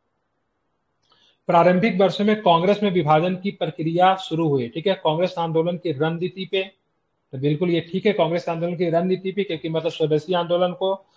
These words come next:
जो, जो राष्ट्रवादी जो थे, उग्रवादी जिनको कह लीजिए आप, उनका क्या मन था?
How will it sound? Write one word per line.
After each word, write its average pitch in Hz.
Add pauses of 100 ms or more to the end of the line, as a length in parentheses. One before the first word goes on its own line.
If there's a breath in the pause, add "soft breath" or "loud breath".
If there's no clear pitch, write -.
(200)
जो, 135
जो 143
राष्ट्रवादी 151
जो 180
थे, 185
उग्रवादी 156
जिनको 175
कह 170
लीजिए 175
आप, 160
उनका 156
क्या 175
मन 180
था? 185